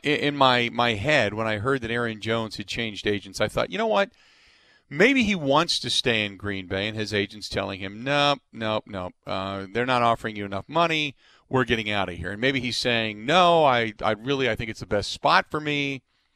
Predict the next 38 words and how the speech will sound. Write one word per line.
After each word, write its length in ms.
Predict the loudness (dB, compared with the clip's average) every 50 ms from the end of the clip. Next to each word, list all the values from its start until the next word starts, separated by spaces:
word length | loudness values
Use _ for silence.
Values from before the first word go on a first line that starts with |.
| _ _ _ _ _ _ _ _
But 120 | _ 0 4
then 160 | 4 4 4
again, 260 | 4 2 0 -2 -2
you 100 | -2 -4
start 200 | -2 0 0 -2
to 60 | 0
think 180 | -4 -6 -4 -2
about 240 | 0 2 2 2 2
running 240 | 2 0 0 0 -2
backs 320 | 0 0 0 0 -2 -8
in, 220 | -10 -10 -10 -12 -12
in 140 | -10 -10 -8
the 100 | -8 -6
N 100 | -6 -6
F 140 | -4 -2
L, 380 | 0 2 4 4 4 4 2 2
and 100 | -2 -4
you're 80 | -8 -10
thinking, 400 | -10 -10 -10 -8 -8 -10 -10 -8
you 80 | -8
know, 140 | -6 -6 -4
once 280 | -4 -4 -6 -6 -6 -8
you 60 | -6
get 200 | -4 -4 -4 -2
done 140 | -4 -4 -2
with 80 | -2
that 140 | -2 -4 -2
first 240 | -4 -6 -6 -6 -4
contract, 460 | -2 -2 -2 -2 -2 -4 -4 -4 -4
your 120 | -6 -4
second 460 | -2 -2 0 0 0 0 -2 -6 -8 -4
contract's 560 | -2 0 0 0 0 0 0 0 0 -2 -4
your 100 | -8 -6
big 280 | -4 -2 -2 -2 -2
one, 160 | -2 -4 -4 -4
and 100 | -4 -2
after 260 | -2 -2 -2 -4 -4
that, 340 | 0 2 4 4 4 2 0